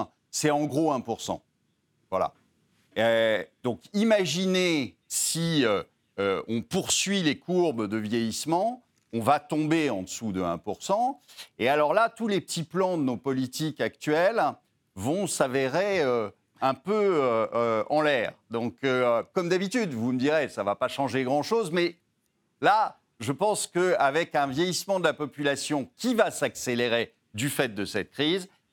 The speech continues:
eh bien, nous allons avoir des surprises sur, euh, le potentiel de croissance que monsieur Bruno Le Maire continue à nous annoncer à, euh,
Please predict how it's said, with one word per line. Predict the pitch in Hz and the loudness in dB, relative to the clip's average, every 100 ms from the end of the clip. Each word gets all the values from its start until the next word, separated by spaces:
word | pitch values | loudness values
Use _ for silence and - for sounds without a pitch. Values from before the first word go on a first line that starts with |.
| - | -6
eh | 107 | -2
bien, | 123 160 143 | 2 2 0
nous | 123 120 117 | -2 0 0
allons | 113 - 147 | 0 0 2
avoir | 117 120 170 175 | 0 0 0 0
des | 135 147 | 0 -2
surprises | - 135 _ 175 202 214 226 196 _ _ - | -2 -4 _ -4 -2 -2 -2 -4 _ _ -6
sur, | - 151 185 202 120 | -4 -2 0 0 2
euh, | 120 | 2
le | 110 113 | 2 0
potentiel | 135 180 156 139 - 165 | -2 -2 -2 -2 0 0
de | 135 | 0
croissance | 117 131 120 - 196 170 | -2 0 0 0 -2 -2
que | 135 | -4
monsieur | 120 113 135 | -2 -2 -2
Bruno | 113 120 127 123 | -2 0 0 0
Le | 110 | 0
Maire | 135 151 | 0 -2
continue | - 110 - 123 147 147 - - - - | -4 -6 -2 0 0 -2 -10 -18 -6 2
à | 135 135 - | 4 2 0
nous | 127 135 | -2 0
annoncer | 135 131 123 - 147 151 143 | 0 0 -2 -2 -2 -2 0
à, | 117 123 123 117 | 2 2 2 2
euh, | 98 | 0